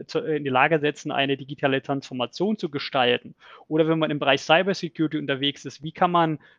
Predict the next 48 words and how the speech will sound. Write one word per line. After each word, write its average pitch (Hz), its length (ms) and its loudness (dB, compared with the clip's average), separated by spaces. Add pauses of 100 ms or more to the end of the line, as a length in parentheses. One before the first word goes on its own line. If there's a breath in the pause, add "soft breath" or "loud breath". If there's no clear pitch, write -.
wie 156 80 -6
kann 180 160 4
man 170 120 4
seinen 143 240 6
Kunden 196 300 -2
helfen, 156 380 2
tatsächlich 151 500 -6
eine 143 220 0
Cyberresilienz 151 1000 2
aufzubauen? 123 680 -6
Das 147 160 -8
sind 190 140 2
halt 165 140 4
Themen, 175 220 -2
die 160 100 -2
die 147 100 -6
Kunden, 165 420 -4
die 147 100 -6
die 143 80 -6
Kunden 165 360 -6
dort, 139 420 2
äh, 139 180 -4 (520)
äh, 143 500 -2
die, 147 280 -2
die 147 120 -14
die 139 100 -6
Kunden 175 260 -4
dann 143 160 -2
sehen. 147 420 2
Und - 340 -16
das 147 80 0
ist 170 80 0
auch 151 140 4
die 151 140 0
erste 156 260 0
Sache, 151 180 4
die, 147 120 -6
die 147 260 -8
sofort 156 360 0
ins, 143 360 -8
äh, 135 160 -2
ins - 180 -8
Auge 147 280 0
dann, 117 340 -2
ins - 180 -16
Auge 139 200 -4
dann 113 140 -8
sticht. - 420 -18